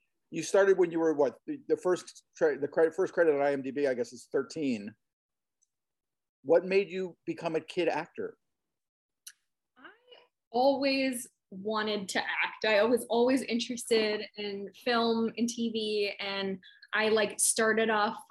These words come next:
Speaker 2: on my res at the Turtle Island Theater Company. Um, I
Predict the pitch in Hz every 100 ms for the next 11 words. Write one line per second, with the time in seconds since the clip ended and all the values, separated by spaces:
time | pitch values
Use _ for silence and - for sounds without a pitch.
0 | - 226 220 220 214 214 208 208 208 -
1 | 208 220 - 226 220 214 202 220 220 214
2 | 233 247 262 254 240 240 247 254 _ -
3 | - - 220 214 214 214 - 196 196 202